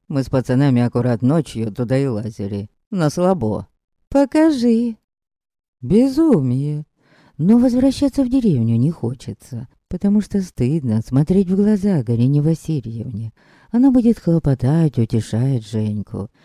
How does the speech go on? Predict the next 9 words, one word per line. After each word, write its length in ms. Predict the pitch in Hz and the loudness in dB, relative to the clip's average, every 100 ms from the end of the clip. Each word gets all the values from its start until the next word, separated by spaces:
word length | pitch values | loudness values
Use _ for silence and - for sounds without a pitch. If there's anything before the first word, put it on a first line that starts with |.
| _ _ | _ _
И 100 | 262 | -6
причин 480 | - 311 302 330 240 | 0 0 2 2 2
стыдиться 640 | - 143 123 117 - 165 | 2 -2 -2 -2 0 2
нет, 560 | 202 247 226 117 101 - | 4 6 4 2 -2 -6
но... 680 | 143 185 202 202 196 180 156 _ _ _ _ _ _ _ _ _ - | -2 2 4 4 4 2 -2 _ _ _ _ _ _ _ _ _ -6
Галина 540 | 226 240 226 233 233 | 0 2 4 4 4
Васильевна 840 | 226 214 - 233 208 180 170 180 185 | 2 -2 0 0 0 0 -2 0 0
будет 360 | 214 214 220 | 0 0 0
волноваться. 1000 | 226 240 240 233 214 175 - - - 147 | 2 4 4 2 -2 -4 -8 -16 -14 -14